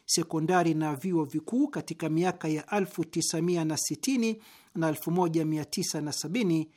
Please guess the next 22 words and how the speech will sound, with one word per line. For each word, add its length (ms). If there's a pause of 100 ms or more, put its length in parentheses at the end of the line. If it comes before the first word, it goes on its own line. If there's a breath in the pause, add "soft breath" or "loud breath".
(400 soft breath)
vilikuwa 420
dhihirisho 600
la 120
usasa 420
huo 280
wa 100
haraka 380
sana. 360 (1600 loud breath)
Mapinduzi 520
yalipotokea, 920
makundi 440
yote 280
ya 80
jamii 380
ya 140
Iran 420 (360 soft breath)
hayakuwa 640
radhi 300
na 120
utawala 480
wa 100
Shah 400